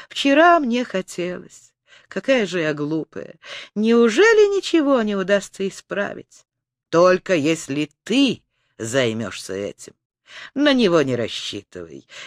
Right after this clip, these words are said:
Я не слишком убеждена, что для него это серьёзно. Возможно, он просто играет».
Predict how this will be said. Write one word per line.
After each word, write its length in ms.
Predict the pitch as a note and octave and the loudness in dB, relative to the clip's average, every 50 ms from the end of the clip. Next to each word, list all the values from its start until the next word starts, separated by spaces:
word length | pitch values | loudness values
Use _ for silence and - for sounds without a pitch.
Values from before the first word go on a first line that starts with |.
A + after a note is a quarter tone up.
| - | -8
Я 260 | - F#3 A3 G#3+ G3 | -2 2 4 4 4
не 140 | G3+ G#3 G#3+ | 4 2 0
слишком 600 | G3+ - - D4 F#4 G4 F#4 - - - E4+ D4+ D4+ | 0 0 2 6 6 6 6 4 0 -2 0 0 0
убеждена, 560 | D4 A3+ B3+ A#3 G3+ F#3 A3 G#3 G#3 G#3+ F#3+ | 0 0 -2 -2 -2 -2 -2 0 0 0 0
что 220 | - - - E3+ | -2 -4 -4 -4
для 180 | D#3 D#3+ E3 D#3 | -4 -4 -4 -4
него 180 | D#3+ D#3 D#3+ | -4 0 2
это 220 | F#3 F3 E3 - D#3 | 2 2 2 0 -4
серьёзно. 680 | - - C#3+ C3 B2 C3 E3 C#3+ A2 G2 G#2 A2 A#2 - - - - - - | -6 -6 -6 -4 -2 -2 0 0 -2 -2 -6 -8 -8 -8 -10 -14 -16 -12 -4
Возможно, 600 | - F#3 G3+ F#3+ E3+ F#3+ G3 G3 F#3+ F3+ F#3 G3 | 0 2 2 2 2 2 2 2 2 2 2 0
он 120 | G3 G3+ G3+ | 0 0 0
просто 580 | - E4 F#4 E4+ - - - - G#3+ F#3 E3+ | 0 0 0 0 -2 -6 -4 -2 0 0 0
играет». 560 | C3+ - G#2+ G#2 G2+ G2+ F#2+ F2 F2 D2+ - | -2 -4 -4 -4 -4 -4 -4 -6 -8 -10 -12